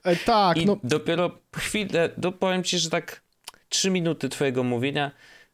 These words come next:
Speaker 2: zdałem sobie sprawę, że na górze mam nowy bąbelek, nową ikonę i to w nią trzeba kliknąć, żeby ten czat otworzyć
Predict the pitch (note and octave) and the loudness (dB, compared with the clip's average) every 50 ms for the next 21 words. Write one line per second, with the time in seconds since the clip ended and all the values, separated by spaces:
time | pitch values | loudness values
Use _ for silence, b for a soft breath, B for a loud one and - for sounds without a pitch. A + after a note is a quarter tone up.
0 | _ _ - G#2+ G#2 G#2 C#3+ D3 D3 D3 C#3 - D3 B2+ B2+ A#2+ - - - C3+ | _ _ -8 -6 -2 0 2 2 2 2 0 0 0 0 0 -2 -2 -4 -2 -2
1 | C3+ C3 C3 B2+ A#2+ B2 A#2+ A#2 A#2 A#2+ C3 C3+ C3 C3+ B2+ B2 A#2+ A#2+ A#2+ A#2+ | 0 0 0 -2 0 0 0 0 0 0 0 0 0 0 0 0 0 0 0 0
2 | B2 A#2+ B2 A2+ G#2+ A#2 A2 G#2+ G#2+ B2+ B2+ A#2 G#2 G2+ - - - A2+ A2 A2 | 0 0 0 0 0 0 -2 0 0 0 2 2 2 0 -2 -4 -4 -2 -2 0
3 | A2+ A2 G#2 F#2 G2+ G2 - - C3+ C3 B2+ A#2+ A2+ A#2 A#2 B B B B B | 0 0 0 0 -2 -2 -2 -2 -2 0 0 0 -2 -2 -6 B B B B B
4 | - A#2+ A#2+ B2+ A#2+ A2 C3+ D#3+ E3+ D#3 - - - A2+ G2+ G2 - - G2 F#2+ | -8 -4 -2 -2 -2 0 0 0 0 0 0 0 0 0 0 0 0 -2 -4 -4
5 | - - G2 F#2+ F#2 F#2 F#2 - - F#2+ F#2+ - G#2 G2 - - - - - - | -4 -4 -4 -2 -2 -4 -4 -4 -4 -4 -2 -2 -4 -4 -4 -8 -14 -10 -4 -4
6 | B2 B2 B2+ B2+ A#2 - | -2 -2 -2 -4 -6 -8